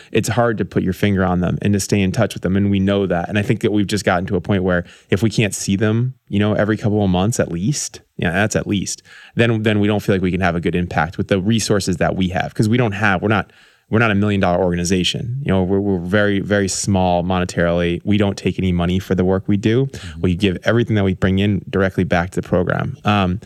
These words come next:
Speaker 1: and so with that, it's, uh, every dollar counts kind of thing. And so we, we don't, we just don't feel like we're the right program to just throw money. Um, so we don't do that. So we do really try to stay local. We give away the grants, and, um, and we gave away, I think we gave away thirty-five grants,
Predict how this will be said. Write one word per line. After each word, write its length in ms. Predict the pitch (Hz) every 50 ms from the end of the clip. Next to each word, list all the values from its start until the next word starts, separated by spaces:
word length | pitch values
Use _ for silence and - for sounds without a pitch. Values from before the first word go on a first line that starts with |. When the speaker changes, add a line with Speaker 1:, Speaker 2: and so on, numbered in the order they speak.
| - - - - - - -
Speaker 1:
and 160 | - 107 110 104
so 180 | - 113 104
with 220 | 98 98 104 101 -
that, 260 | 107 107 104 87 -
it's, 240 | 101 90 - - -
uh, 340 | 95 90 90 90 90 87 -
every 240 | - 110 101 104 101
dollar 300 | 90 95 90 87 85 90
counts 400 | - 110 - - - - - -
kind 180 | - 104 92 85
of 80 | 85
thing. 200 | - - - - _ - - - - -
And 100 | 107 101
so 300 | - 123 107 98 92 - -
we, 300 | 139 - 110 107 117 -
we 120 | - 113
don't, 240 | 113 107 104 101 -
we 80 | - 113
just 160 | 110 101 -
don't 160 | 110 98 90
feel 140 | - - 101
like 120 | 92 -
we're 120 | - 101 95
the 80 | 92
right 180 | 92 95 90 90
program 360 | - 101 90 90 90 87 90
to 80 | 82 90
just 200 | 82 87 - -
throw 160 | - 87 82
money. 320 | 82 80 76 - - - _ _ _ _ _ _ _ -
Um, 480 | 110 104 95 92 90 87 87 87 90 - _ _ -
so 340 | - - - 131 117 110 104 -
we 80 | 113 117
don't 200 | - 131 117 101
do 100 | 117 101
that. 220 | 90 80 - -
So 120 | - 120 104
we 120 | 104 110
do 320 | 104 95 123 120 120 120
really 240 | 110 110 110 107 107
try 180 | 92 - 110 98
to 60 | 101
stay 200 | - - 98 90
local. 400 | 98 117 123 - - 117 113 104
We 100 | - 98
give 180 | 92 117 107 101
away 180 | 101 98 92
the 100 | 90 101
grants, 520 | 95 - 113 120 120 117 110 98 - - - - - - - - - - -
and, 440 | 107 107 104 104 104 104 107 101 92 - -
um, 380 | 110 107 104 101 101 101 92 - -
and 160 | 107 107 104
we 100 | 113 104
gave 180 | 101 117 113
away, 320 | 110 107 107 101 101 98 -
I 60 | 92
think 180 | 123 113 104 -
we 120 | - - 101
gave 140 | 104 101 95
away 140 | 98 95 92
thirty-five 600 | - - 110 110 113 117 104 - 101 98 98 -
grants, 460 | - 107 95 90 80 - - - -